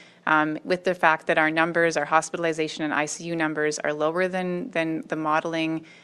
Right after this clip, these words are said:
uh, had, uh, suggested.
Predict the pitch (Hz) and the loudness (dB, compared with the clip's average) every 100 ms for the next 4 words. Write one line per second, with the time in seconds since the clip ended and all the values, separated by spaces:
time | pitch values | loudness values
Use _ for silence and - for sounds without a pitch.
0 | _ - 151 147 - 170 160 156 151 - | _ 0 2 4 0 -2 0 0 -2 -8
1 | - - - 214 151 147 - - 180 180 | -10 -12 -14 -4 -2 -2 -4 2 2 2
2 | 254 285 | -4 -4